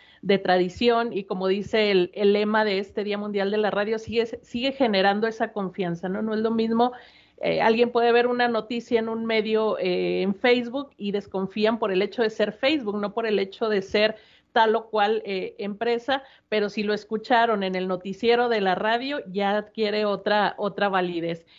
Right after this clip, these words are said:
Y también nos ha tocado, por otro lado, esta situación, eh, colorida que comparte el maestro, ¿no? De entrar al aire con contenidos universitarios y culturales después de a lo mejor de una hora de,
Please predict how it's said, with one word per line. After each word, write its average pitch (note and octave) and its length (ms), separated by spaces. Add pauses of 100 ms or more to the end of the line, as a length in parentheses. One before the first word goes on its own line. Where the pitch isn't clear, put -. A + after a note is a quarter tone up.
(120)
Y C4 140
también C4 400
nos C4+ 160
ha G#3+ 120
tocado, G3+ 480
por F#3 140
otro F#3 260
lado, F#3+ 340
esta F#3+ 480
situación, F#3+ 680
eh, F3+ 420
colorida A3+ 540
que A3 120
comparte G3 520
el A3 80
maestro, G#3 480
¿no? G3+ 160
De A#3 80
entrar A3 340
al C4 140
aire C4 320
con A3+ 180
contenidos G3+ 720 (420)
universitarios A#3+ 1120
y G#3+ 60
culturales G#3 800 (200)
después F#3+ 440
de A3 80
a G#3+ 40
lo G#3+ 100
mejor G#3 380
de A3 140
una G#3+ 320
hora G#3 300
de, F3+ 320